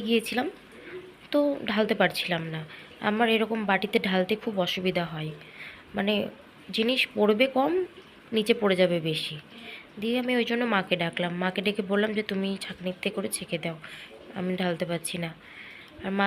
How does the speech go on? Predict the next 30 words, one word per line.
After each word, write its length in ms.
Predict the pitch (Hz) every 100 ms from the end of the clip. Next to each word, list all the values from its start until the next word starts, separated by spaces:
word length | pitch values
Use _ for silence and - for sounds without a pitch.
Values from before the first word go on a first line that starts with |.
| 196
জানে 240 | 190 180 175 175
আমি 140 | 185 185
এই-, 140 | 185 -
এরকম 220 | 196 196 202
বাটিতে 260 | 190 180 190 214
মানে 120 | 208 175
ঢালতে 220 | 175 160 180
পারি 160 | 165 160
না, 60 | 160 - - - - - 190
যেই 160 | 190 196
বাটিগুলোর 420 | 190 202 196 202 196
কাদা 200 | 175 190 202
থাকে 160 | 196 202
না 40 | 208
এই 40 | 190
বাটিগুলো 280 | 185 190 185
খুব 100 | 202 196
প্রবলেম 280 | 170 175 170
হয় 140 | 170 165
আমার। 180 | 160 160 170 - - - - - - - - - - - - - - - -
তো 80 | 185 180
মা 80 | 185 180
ঢেলে 240 | 185 185 190
দিচ্ছে। 320 | 196 196 - 262 - - - -
তোমরা 200 | 214 220 226
একবার 220 | 208 247 -
ইউজ 180 | 214 214 214
করে 140 | 233 233 185
অবশ্যই 400 | 180 196 - 254
দেখতে 180 | 220 -